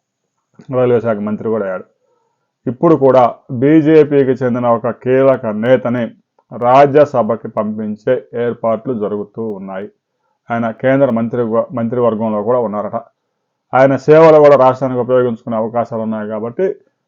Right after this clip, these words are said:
తెలుగుదేశం పార్టీ అధినేత కూడా ఆ దిశగా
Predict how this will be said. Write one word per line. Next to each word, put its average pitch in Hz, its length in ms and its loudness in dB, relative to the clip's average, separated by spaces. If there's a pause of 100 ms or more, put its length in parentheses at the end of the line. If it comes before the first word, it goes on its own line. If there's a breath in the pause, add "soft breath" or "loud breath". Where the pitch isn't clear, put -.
(120)
తెలుగుదేశం 143 380 4
పార్టీ 120 280 -2
అధినేత 110 300 -4
కూడా 113 560 0 (220)
ఆ 123 80 0
దిశగా 123 520 0